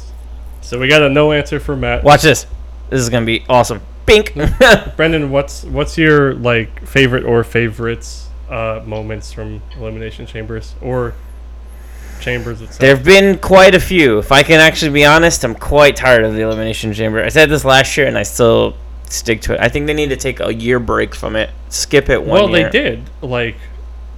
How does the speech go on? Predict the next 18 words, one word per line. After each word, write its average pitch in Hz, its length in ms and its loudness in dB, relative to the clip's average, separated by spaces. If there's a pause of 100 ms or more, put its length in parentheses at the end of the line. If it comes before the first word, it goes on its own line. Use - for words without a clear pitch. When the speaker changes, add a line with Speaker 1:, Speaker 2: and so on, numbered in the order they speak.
(240)
Speaker 1:
two - 200 -6
years 139 360 -2
ago, 120 380 -2
there 127 140 -6
was 127 120 -8
a 120 40 -6
break. 110 360 -8 (680)
Speaker 2:
No, 127 460 4
it 131 120 2
was 139 180 2
because 139 300 -4
they 139 60 0
were 127 100 0
giving 131 280 0
it 123 120 -4
its 110 120 -10
own 123 140 -8
pay-per-view, 117 580 -12